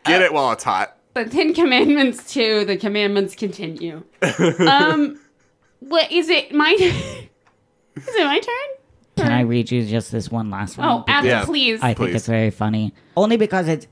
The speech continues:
Speaker 3: it's formatted strange, and they, it, it says Kindle customer, so I assume they were typing on the Kindle, and that's what makes it weird.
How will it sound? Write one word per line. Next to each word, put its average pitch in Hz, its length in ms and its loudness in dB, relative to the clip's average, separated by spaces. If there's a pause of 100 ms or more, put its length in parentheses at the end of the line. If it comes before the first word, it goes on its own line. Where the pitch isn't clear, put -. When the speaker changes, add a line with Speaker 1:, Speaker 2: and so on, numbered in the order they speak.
Speaker 3:
it's 147 220 0
formatted 160 680 2
strange, 165 640 0 (240)
and 131 140 2
they, 127 180 2 (380)
it, 147 260 0
it 151 160 0
says 170 220 2
Kindle 131 300 2
customer, 110 480 -2
so 101 180 -2
I 101 60 0
assume 101 320 -2
they 95 100 0
were 92 140 -4
typing 104 420 -6
on 98 80 -6
the 90 80 -8
Kindle, 98 380 -8
and 98 80 -8
that's 95 180 -8
what 87 140 -8
makes 101 240 -6
it 110 180 -8
weird. 117 260 -4